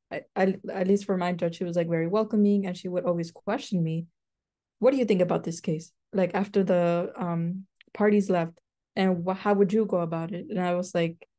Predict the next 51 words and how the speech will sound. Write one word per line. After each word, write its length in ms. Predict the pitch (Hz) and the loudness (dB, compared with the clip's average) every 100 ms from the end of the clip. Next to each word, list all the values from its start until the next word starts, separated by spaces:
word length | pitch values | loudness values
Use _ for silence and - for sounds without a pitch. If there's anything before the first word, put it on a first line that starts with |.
| _ _ _ _ _ _ | _ _ _ _ _ _
it 100 | 202 | 4
really 200 | 247 262 | 6 4
pushed 320 | - 233 233 | 0 0 2
me 100 | 226 | 2
to 140 | 214 175 | 2 0
think 280 | 196 180 | 0 0
critically, 640 | 170 175 208 - 262 262 247 | 0 0 0 -2 -6 -4 -6
and 480 | - 180 170 165 170 _ | -4 -2 0 -2 -4 _
because 260 | - 190 196 | -4 -2 0
she 120 | 202 | 2
has 200 | 190 190 | 0 0
to 40 | 196 | -2
be 140 | 185 | -2
impartial, 640 | 180 185 175 190 - 247 | -2 -2 -4 -2 -2 0
and 180 | 233 190 | 0 -2
so 120 | 190 | -2
she 180 | 180 202 | -2 -2
would 200 | 208 214 | 0 0
throw 180 | 208 208 | 2 0
questions 440 | 202 180 196 226 | 0 -4 -2 -2
at 140 | 247 247 | -2 -6
me, 240 | 262 262 - _ _ _ _ | -8 -10 -16 _ _ _ _
and 120 | 196 180 | 0 0
I'd 140 | 180 | 2
be 40 | |
like, 160 | 185 175 | 0 2
"Okay, 320 | 185 196 160 - _ _ _ _ - | 2 2 0 -4 _ _ _ _ 0
I 140 | 196 | 0
think 240 | 202 202 196 | 4 4 4
this 180 | 202 | 2
is, 80 | 202 | 2
like, 160 | 196 175 | 2 2
great, 400 | 175 185 185 175 | 0 0 0 -4
great 340 | 180 175 - | 0 0 0
for 120 | 208 | 0
me 180 | 185 180 | 0 0
just 260 | 175 180 - | -2 -2 -2
because 320 | 175 190 175 175 | -4 -2 -2 -4
I 220 | 190 175 170 | -2 0 0
can 240 | 185 170 | -2 -4
see 340 | - - 180 | -8 -4 -2
double 300 | 170 170 175 | 2 2 0
sides 260 | 180 175 170 | -2 -2 -2
of 60 | 170 | -4
the 100 | 170 | -4
coin, 400 | 233 240 254 254 _ _ _ | 0 0 -2 -6 _ _ _
but 100 | 202 | -2
also 320 | - 196 202 208 | 0 0 0 -2
have 160 | 196 | 0
a 60 | 185 | -2
conversation 1080 | 190 180 175 180 175 - 175 170 - 170 | -2 -2 -2 -4 -4 -2 -4 -4 -6 -10